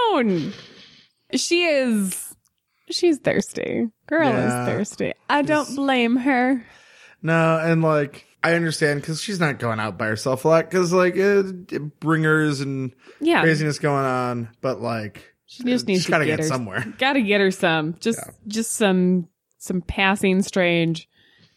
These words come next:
Speaker 1: Uh, but I like this 'cause they, they do have something in common. They both recently chose to become human.
Speaker 2: Yeah.
Speaker 1: Uh, so they've got some real chemistry. And because Spike,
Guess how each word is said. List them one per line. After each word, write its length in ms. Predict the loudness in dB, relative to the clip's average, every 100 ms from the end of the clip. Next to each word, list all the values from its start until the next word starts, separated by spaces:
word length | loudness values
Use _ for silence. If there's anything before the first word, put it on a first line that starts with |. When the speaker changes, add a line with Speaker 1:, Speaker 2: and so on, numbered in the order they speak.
| _ 0
Speaker 1:
Uh, 220 | 2 2
but 180 | 0 2
I 80 |
like 220 | 2 2 0
this 120 | -2
'cause 160 | -2 0
they, 120 | 0
they 200 | 0 0
do 220 | 2 2 2
have 100 | 0
something 340 | 0 0 0
in 120 | 0 0
common. 400 | 0 0 0 0
They 100 | 0
both 240 | 0 -2
recently 760 | -2 -2 -2 -2 -6 -2 -4
chose 520 | -4 -2 0 2 0 -2
to 60 | -4
become 360 | -2 0 0
human. 680 | 0 2 2 2 0 -2 -4 -6
Speaker 2:
Yeah. 400 | -4 -4 -6 -12 -20 _
Speaker 1:
Uh, 260 | 0 2 2
so 140 | 0
they've 120 | -2 0
got 200 | 0 0
some 220 | 0 0 2
real 340 | 2 2 0
chemistry. 840 | -2 -4 -2 -4 -6 -4 -2 -4 -6 _ _ _
And 120 | 0
because 280 | 0 2 -2
Spike, 600 | 0 0 2 0 -4 -16